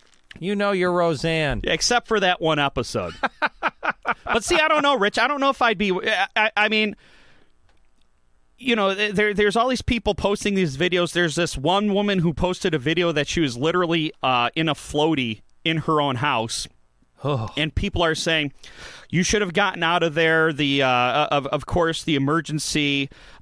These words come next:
Speaker 2: uh, personnel were saying, "You need to evacuate. We can't, we won't be able to come get you right away."
Speaker 1: Mm-hmm.
Speaker 2: And, of course, they had fair warning, but I don't know. I mean, if I lived in Florida my whole life and I, I made it through countless hurricanes,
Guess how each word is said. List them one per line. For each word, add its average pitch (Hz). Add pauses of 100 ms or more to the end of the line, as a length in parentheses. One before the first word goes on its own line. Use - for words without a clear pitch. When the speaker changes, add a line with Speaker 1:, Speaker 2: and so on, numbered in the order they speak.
Speaker 2:
uh, 117
personnel 147
were 135
saying, 123 (380)
"You 131
need 165
to 165
evacuate. 147
We 131
can't, 151
we 147
won't 156
be 156
able 135
to -
come 135
get 131
you 127
right 123
away." 120 (120)
Speaker 1:
Mm-hmm. 113
Speaker 2:
And, 165
of 156
course, 226
they 202
had 151
fair 156
warning, 156
but 165 (100)
I 180
don't 240
know. 160
I 175
mean, 196
if -
I 202
lived 214
in 185
Florida 170
my 143
whole 131
life 120
and 127
I, 123
I 131
made 123
it 135
through 127
countless 131
hurricanes, 127